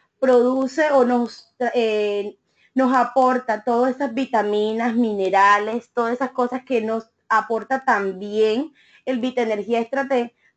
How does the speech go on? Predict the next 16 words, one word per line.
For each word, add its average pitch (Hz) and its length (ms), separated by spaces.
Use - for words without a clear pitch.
pero 294 460
este 262 420
nos 262 180
aporta 226 460
además 233 500
D 233 300
H 247 420
A 240 260
y 233 120
A 202 160
R 233 260
A, 202 160
que 226 120
son 208 180
unos 220 240
grasos 240 440